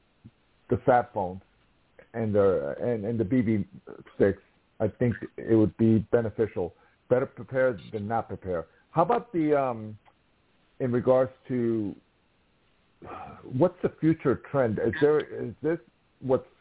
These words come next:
currently the future of the current trend, or is there any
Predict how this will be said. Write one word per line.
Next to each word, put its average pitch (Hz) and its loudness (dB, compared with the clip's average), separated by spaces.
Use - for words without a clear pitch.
currently 143 0
the 107 -2
future 139 0
of 113 4
the 87 -4
current 135 0
trend, 139 0
or 120 6
is 107 -2
there 139 4
any 147 -4